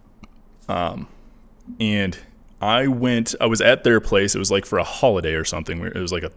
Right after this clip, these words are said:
a Thanksgiving or, or a Christmas holiday, and there wasn't, there wasn't a lot of people there, so it wasn't like my whole family was there. It was almost like me and them, and then I had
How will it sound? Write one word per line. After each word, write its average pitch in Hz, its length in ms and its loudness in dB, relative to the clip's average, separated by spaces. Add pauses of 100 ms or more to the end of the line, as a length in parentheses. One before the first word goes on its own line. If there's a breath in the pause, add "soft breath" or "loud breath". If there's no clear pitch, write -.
(140)
a 90 100 -10 (300)
Thanksgiving 107 640 2
or, 85 220 -4 (600 loud breath)
or 92 100 -4
a - 20 -6
Christmas - 360 0
holiday, 95 600 2
and 104 160 -4
there 113 60 0
wasn't, 156 340 0
there 170 80 0
wasn't 190 180 4
a 151 60 4
lot 101 260 4
of 104 80 -2
people 92 240 -4
there, 82 220 0
so - 100 -4
it 90 80 -4
wasn't 113 220 0
like 92 100 -2
my 90 80 -4
whole 110 320 0
family 92 320 -4
was - 80 -10
there. 87 220 -4
It - 480 -12
was 104 100 2
almost 113 240 2
like 95 160 0
me 117 460 2 (680 soft breath)
and 101 460 0
them, 104 420 2
and 98 160 0
then 98 240 -2
I 101 80 -2
had 95 420 2